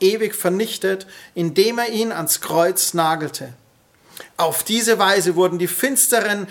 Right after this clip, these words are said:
dämonischen Mächte entmachtet und in ihrer Ohnmacht bloßgestellt, als Christus über sie am Kreuz triumphierte." Christus hat am Kreuz triumphiert. Er hat den Preis bezahlt für dich.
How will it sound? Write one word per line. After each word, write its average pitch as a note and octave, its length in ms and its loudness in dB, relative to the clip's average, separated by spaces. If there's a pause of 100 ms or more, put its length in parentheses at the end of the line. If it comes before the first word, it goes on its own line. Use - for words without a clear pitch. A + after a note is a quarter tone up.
(280)
dämonischen G#3 720 2
Mächte G3+ 360 -2
entmachtet F#3+ 760 -2 (240)
und G3 160 0
in G3+ 120 -2
ihrer E3+ 360 2
Ohnmacht A#3 500 0
bloßgestellt, F#3+ 880 0 (280)
als - 280 0
Christus A#3+ 720 0 (240)
über F#3+ 240 0
sie G#3 280 -2
am E3 220 -4
Kreuz G#3+ 760 0
triumphierte." F#3 1120 0 (1000)
Christus B3 500 0
hat G#3 120 2
am F3+ 160 -2
Kreuz G3 420 -2
triumphiert. F3 600 -4 (220)
Er F#3 100 0
hat G#3+ 160 0
den F#3+ 200 -4
Preis F#3+ 560 0
bezahlt G#3+ 540 -8
für F#3 180 -4
dich. D3+ 240 -10